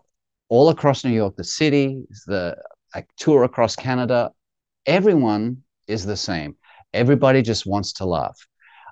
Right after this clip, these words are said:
Uh, and I think sometimes you'll get people who are offended that don't need to be offended. 'Cause I do this whole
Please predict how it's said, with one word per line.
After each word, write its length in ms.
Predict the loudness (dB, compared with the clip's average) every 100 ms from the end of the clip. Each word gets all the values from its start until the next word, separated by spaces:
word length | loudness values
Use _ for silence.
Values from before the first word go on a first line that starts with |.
| _
Uh, 440 | -4 -2 -2 -2 -6 -10 -6
and 160 | -2 0
I 80 |
think 280 | -2 0 -2
sometimes 520 | 0 -2 0 0 0
you'll 100 | 0
get 200 | -2 -2
people 380 | -4 -8 -4 -4
who 260 | -2 -2 -2
are 140 | -2
offended 640 | -2 -6 -2 0 0 -2 -8 _ _ -10
that 160 | -6
don't 220 | -4 -4 -2
need 240 | -4 -2
to 80 | -4
be 160 | -4
offended. 520 | -6 -6 -12 -12 -14 -18 _ -20 _ _
'Cause 160 | -4 0
I 80 | 2
do 200 | 4 4
this 160 | 2
whole 320 | 0 0 0